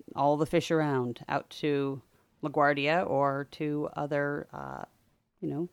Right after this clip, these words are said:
restaurants in the area, of course. The downside is that this move didn't really mean more jobs for the residents of Hunts Point.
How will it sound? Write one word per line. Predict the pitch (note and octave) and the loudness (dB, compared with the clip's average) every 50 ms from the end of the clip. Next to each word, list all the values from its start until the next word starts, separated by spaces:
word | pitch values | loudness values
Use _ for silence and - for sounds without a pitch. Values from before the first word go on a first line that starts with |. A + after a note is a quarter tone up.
| _ - | _ -10
restaurants | C3+ B2 - - C3 B2+ B2 - - | -10 -8 -8 -6 -6 -6 -6 -6 -6
in | C3+ | -6
the | C3 - | -4 0
area, | D3+ E3+ E3+ D#3 D3+ D3+ | 2 2 4 4 4 2
of | C#3+ - | 0 0
course. | - E3 G#3+ B3 - - - - - - - - - - - _ _ _ _ _ _ - | 2 2 2 0 -2 -6 -18 -20 -20 -20 -20 -20 -20 -20 -20 _ _ _ _ _ _ -4
The | A3 | -4
downside | F#3 F#3 A3 A#3+ C4 E4 G#4 B4 A#4+ - - - D#3 C#3+ C#3 C#3+ C#3 - - | 0 4 6 6 8 8 6 6 2 -2 2 4 6 6 6 6 4 0 -2
is | - D#3+ D#3 | -4 -4 -2
that | F3+ - - | -4 -6 -6
this | - - G#3+ G#3+ - - | -6 -6 -6 -6 -4 0
move | F#3 F#3 G3 A#3+ D#4+ F#4+ D#4+ F#3 D3 D3 D3 - - _ _ - | 2 4 6 6 6 6 6 6 6 4 2 -2 -10 _ _ 0
didn't | - B3+ C4+ D#4 - | 2 4 6 6 6
really | - A3+ A3 A3 G#3 | 6 4 4 4 6
mean | G3 F#3 F3 F3 E3+ E3+ E3 | 6 8 8 6 6 6 4
more | E3 E3 D#3+ D#3+ E3+ F3+ | 6 6 6 6 6 4
jobs | E3 - E3 D3 C#3 C3+ C3+ C#3+ - - - | 2 2 4 4 4 4 2 -2 -6 -12 -8
for | - D#3 | -4 -4
the | D3+ D3 | -2 0
residents | C#3+ E3+ G3 G#3+ G#3 E3+ D3 C3+ C#3 - - - | 2 4 4 4 2 2 2 0 0 -2 -4 -10
of | - - | -14 -10
Hunts | - - D3 C#3 C3+ - - | -6 -4 -4 -4 -4 -6 -8
Point. | - - - D4+ B3+ - A2 - - - - | -2 0 2 2 2 0 -4 -8 -14 -18 -20